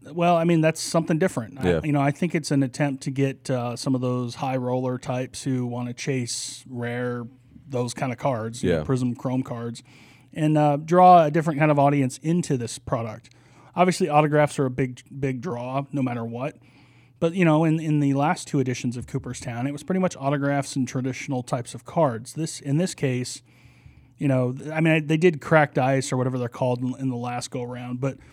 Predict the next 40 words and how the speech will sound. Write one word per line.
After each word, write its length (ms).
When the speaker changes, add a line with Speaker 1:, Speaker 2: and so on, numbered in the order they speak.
Speaker 1:
in 100
this 160
case, 260
it's 160
more, 520
you 160
know, 60
the, 240
the 80
refractor 560
rainbow 460
chaser 440
type 360
collectors 500
also. 500
Um, 280
there's 200
also, 320
you 160
know, 200
gem 300
cards 340
in 80
these, 260
uh, 200
rubies, 460
emeralds, 360
diamonds, 440
I 60
believe, 380
something 260
like 180
that. 240
You 80
know, 60
that's 220
another 440
high-end 480
chase 300
element. 540